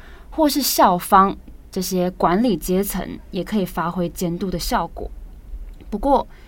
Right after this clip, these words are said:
校园媒体他们自己会遇到什么样的困难？我们在讨论这个题目的时候，也有想到我们之前在访问诺贝尔和平奖得主 Maria Ressa 的时候，也有聊到一系列有关这个身为一名记者，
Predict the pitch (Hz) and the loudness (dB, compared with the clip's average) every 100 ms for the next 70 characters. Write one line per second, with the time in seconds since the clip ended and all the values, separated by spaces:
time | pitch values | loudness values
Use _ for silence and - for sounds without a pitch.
0 | - - 311 269 185 180 190 175 185 175 | -18 -2 4 6 6 4 0 0 0 0
1 | 202 - - - 196 185 170 170 - 175 | -4 -6 -6 -4 -2 0 0 -2 -4 -2
2 | 160 - 208 160 - 50 - - - - | -2 -2 -2 -2 -6 -14 -18 -20 -20 -20
3 | - - - - - - - 185 196 285 | -20 -20 -20 -20 -18 -18 -4 0 4 8
4 | 311 233 175 202 220 214 196 175 170 202 | 8 6 2 4 2 0 -2 -2 -2 -2
5 | 165 170 175 175 165 170 - 170 - 175 | -2 -4 -2 -2 -2 -2 -2 -4 0 0
6 | 165 170 165 247 269 190 175 190 190 - | 0 -4 -4 -4 -2 0 2 0 0 -2
7 | - 180 - 202 180 180 151 160 165 170 | 0 -2 0 -2 0 0 -2 -6 -2 -2
8 | 165 - 160 160 160 175 156 160 160 175 | -2 -4 -6 -8 -6 -6 -6 -4 -4 -2
9 | 170 170 180 - 180 160 - 175 208 - | 0 0 -2 -4 -8 -8 -8 -4 -4 -6
10 | - - - 233 190 175 185 247 202 180 | -12 -8 0 4 6 6 8 8 6 2
11 | - - 240 208 202 165 160 185 175 180 | -2 0 2 4 4 2 -2 -2 0 -2
12 | - - - 190 175 160 165 - 208 214 | -4 -16 -8 -4 -2 0 -2 -2 0 2
13 | 170 175 175 170 - 262 185 - - | 2 0 -2 -2 -4 -2 -2 -6 -10